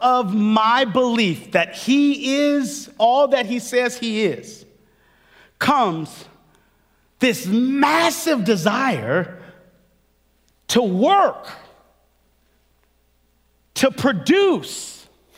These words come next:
to get in front of people, to go deeper,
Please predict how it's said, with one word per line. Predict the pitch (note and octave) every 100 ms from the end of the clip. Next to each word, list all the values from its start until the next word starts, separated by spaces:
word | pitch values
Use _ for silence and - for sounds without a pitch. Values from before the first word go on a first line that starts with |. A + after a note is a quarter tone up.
| _ _ _ _ _ _ _ _ _
to | C4+
get | F3+ F#3+ D4
in | D4+ C4+
front | E3+ - E4+ D#4
of | - C4+ -
people, | D#4 F#4 - D#4 A#3+ C#3+ - - - _ _ _ _ _ _ _ _ _ _ _ _ _ _ _
to | -
go | G#3+ C#4 D4+ C4 E3+ C#3+
deeper, | E4+ E4+ - D#4 C#4+ A3+ D3+ A2